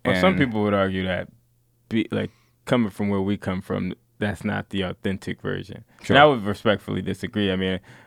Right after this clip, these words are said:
Speaker 1: I think, I think anybody with black skin is, is, is living an authentic black life 'cause you can't, you don't really have a <laughs> choice.
Speaker 2: Yeah.
Speaker 1: But, you know,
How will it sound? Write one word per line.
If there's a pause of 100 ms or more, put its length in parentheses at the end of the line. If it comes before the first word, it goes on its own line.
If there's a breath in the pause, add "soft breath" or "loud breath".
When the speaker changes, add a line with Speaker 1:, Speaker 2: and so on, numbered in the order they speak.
(100)
Speaker 1:
I
think, (100)
I
think
anybody
with
black
skin
is,
is,
is
living
an
authentic
black
life
'cause
you
can't,
you
don't
really
have
a
<laughs> (120)
choice.
Speaker 2:
Yeah. (380 loud breath)
Speaker 1:
But, (140)
you
know,